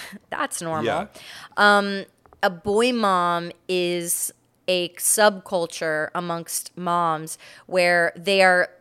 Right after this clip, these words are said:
Speaker 1: obsessed with their sons to the point of almost romantic attraction.
Speaker 2: Oh, God.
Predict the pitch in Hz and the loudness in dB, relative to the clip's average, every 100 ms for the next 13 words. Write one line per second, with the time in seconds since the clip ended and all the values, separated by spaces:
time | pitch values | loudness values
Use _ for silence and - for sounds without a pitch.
0 | _ 202 175 - 214 247 - 294 233 202 | _ -2 -2 0 2 0 -2 -4 -4 -4
1 | - 185 175 175 - 170 165 180 175 - | -4 -4 -4 -6 -8 -8 -6 -6 -6 -4
2 | 175 165 - 185 185 175 - 175 170 165 | -2 -2 -2 -4 -4 -4 -6 -4 -4 -2
3 | 165 165 170 - 151 - 143 - - 53 | -6 -6 -8 -6 -6 -4 -4 -4 -12 -16
4 | 76 98 110 65 _ 95 85 73 76 | -18 -8 -8 -8 _ -6 -4 -4 -6